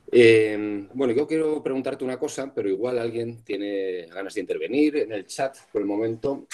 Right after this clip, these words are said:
Eh, no hay ninguna cuestión. Hay, bueno, mensajes de, de apoyo, de felicitación. Eso sí que lo tienes en el chat porque la gente está muy satisfecha con el trabajo que has hecho. No sé si alguien quiere intervenir.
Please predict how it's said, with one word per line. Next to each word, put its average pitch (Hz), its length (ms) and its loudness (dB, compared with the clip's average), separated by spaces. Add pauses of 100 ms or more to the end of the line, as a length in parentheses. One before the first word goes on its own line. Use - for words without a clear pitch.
Eh, 98 560 -2 (500)
no 117 160 0
hay 120 80 4
ninguna 113 380 4
cuestión. 160 560 0 (180)
Hay, 95 720 4 (120)
bueno, 85 260 -2
mensajes 101 500 -4
de, 95 300 6
de 87 80 2
apoyo, 117 420 4
de 123 120 2
felicitación. 95 680 -4
Eso 123 160 -10
sí - 160 -6
que 90 60 -2
lo 82 120 -4
tienes 92 360 -4
en 87 60 -10
el 82 160 -16
chat - 260 -8
porque 110 240 -12
la 85 100 -14
gente 92 220 -12
está - 180 -12
muy 90 140 -12
satisfecha - 480 -14
con 95 80 -4
el 85 60 -8
trabajo 92 220 -8
que 92 60 -10
has 82 120 -8
hecho. 90 180 -4
No 113 80 0
sé 151 100 -4
si 143 100 4
alguien 120 200 8
quiere 113 160 2
intervenir. 104 440 4